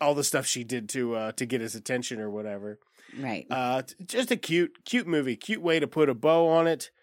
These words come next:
Speaker 1: on a very funny movie.
Speaker 2: It is very funny.
Speaker 1: Yeah.
Speaker 2: And it's, it's funny because, like,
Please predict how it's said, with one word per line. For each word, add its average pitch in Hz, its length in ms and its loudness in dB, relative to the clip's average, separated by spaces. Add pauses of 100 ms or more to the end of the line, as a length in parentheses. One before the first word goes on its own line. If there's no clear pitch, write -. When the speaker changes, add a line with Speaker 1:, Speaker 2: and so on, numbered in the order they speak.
(320)
Speaker 1:
on 135 120 0
a 123 100 0
very 139 460 2
funny 123 640 -2
movie. 87 520 -14 (480)
Speaker 2:
It 160 160 -6
is 131 220 -6
very 110 220 -6
funny. 92 360 -12
Speaker 1:
Yeah. 127 360 -2 (500)
Speaker 2:
And 165 100 -2
it's, 143 340 -4 (680)
it's 170 260 0
funny 208 360 4
because, 165 300 -6
like, 156 180 -2